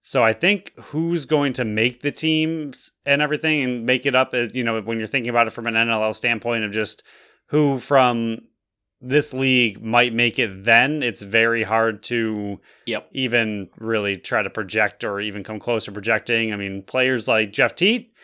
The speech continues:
Speaker 1: most likely he's still crazy young. He's gonna be really good. He'll likely be in it. But again, five years from now, anything can happen. So I think it's weird to think about the,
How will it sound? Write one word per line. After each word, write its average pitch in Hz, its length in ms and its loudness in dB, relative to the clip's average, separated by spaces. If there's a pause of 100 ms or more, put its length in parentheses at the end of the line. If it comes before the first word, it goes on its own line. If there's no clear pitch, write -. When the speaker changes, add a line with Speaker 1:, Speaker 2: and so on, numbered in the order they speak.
(320)
Speaker 1:
most 143 260 2
likely 135 580 2
he's 123 220 -2
still 120 240 0
crazy 113 320 0
young. 110 300 0
He's 104 160 -6
gonna 110 140 -4
be 107 100 -4
really 104 240 -4
good. 92 340 -4
He'll 104 380 -6
likely 101 560 -2
be 107 280 -6
in 98 120 -2
it. 92 100 -8
But 113 120 -2
again, 107 200 0
five 131 260 2
years 120 220 -2
from 127 80 -6
now, 113 200 0
anything 117 340 -6
can 101 100 -8
happen. 107 320 -4
So 101 400 -2 (540)
I 131 80 -2
think 139 120 4
it's 113 120 -2
weird 139 320 4
to 123 80 -6
think 143 180 0
about 131 400 4 (640)
the, 127 300 -2